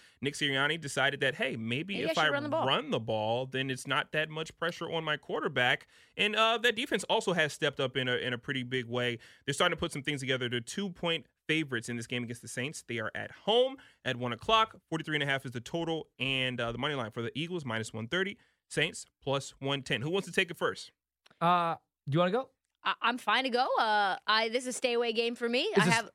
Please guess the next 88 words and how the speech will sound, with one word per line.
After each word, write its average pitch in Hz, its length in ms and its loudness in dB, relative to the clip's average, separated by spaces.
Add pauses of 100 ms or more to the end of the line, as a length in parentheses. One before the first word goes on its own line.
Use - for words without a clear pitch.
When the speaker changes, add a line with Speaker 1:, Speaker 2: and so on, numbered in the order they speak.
Speaker 2:
I - 60 8
Speaker 3:
I'm 196 40 12
gonna 240 80 8
Speaker 2:
have 247 80 6
a 233 40 -4
Speaker 3:
play 147 240 6
it. 113 120 0
Speaker 2:
Yeah, 254 140 0
you 247 160 0
wanna 240 100 2
play? 262 240 2
Speaker 3:
Y-, 202 80 0
yeah, 185 380 6
Speaker 2:
Yeah. 160 100 6
Speaker 3:
I'll, 202 160 4
I'm 202 140 6
probably 220 260 6
gonna 196 200 4
Speaker 1:
<laughs> 156 40 4
Speaker 3:
wait. 180 160 6
Speaker 1:
Yeah, 269 60 12
you 226 140 6
wanna 185 120 6
play? 269 200 8
You 349 60 4
wanna 185 140 4
tussle? 294 300 4
Speaker 3:
So, 233 200 10 (160)
Speaker 1:
<laughs> - 140 -16
Yeah, 302 260 4
yeah, 415 160 12
Speaker 3:
so, 226 140 12
Speaker 1:
put 415 100 12
'em 427 80 12
up, 208 220 8
put 403 80 12
'em 427 80 10
up. 165 240 8
I'm - 80 8
gonna 262 180 4
stay 233 120 8
away. 330 140 6
You 214 40 6
wanna 220 140 6
play? 311 160 2 (140)
Put - 80 0
Speaker 3:
so, - 100 12
Speaker 1:
'em 427 60 8
up. - 200 2
Speaker 3:
I 202 80 8
mean, 208 120 8
you 226 100 4
guys, 226 200 10
like, 190 160 4
summed 196 280 4
it 180 60 4
up 180 120 6
with 160 140 0
the 139 160 0
Eagles, 165 340 4
like, 143 160 4
why 147 260 6
they've 151 160 0
actually 156 300 2
been 147 180 4
successful. 147 640 2
It's 139 80 0
because 147 300 2
Nick 165 160 4
Sirianni 147 600 4
finally 151 320 4
realized 143 400 6
you 175 40 6
have 170 80 2
to 147 80 0
run 147 240 4
the 139 80 2
ball 120 200 4
in 120 60 2
the 127 80 2
N 123 80 2
F 113 160 0
L. 110 180 2
Like, 107 140 -2
this 151 160 0
isn't 139 200 0
the 113 80 -2
Pac-twelve. 143 640 4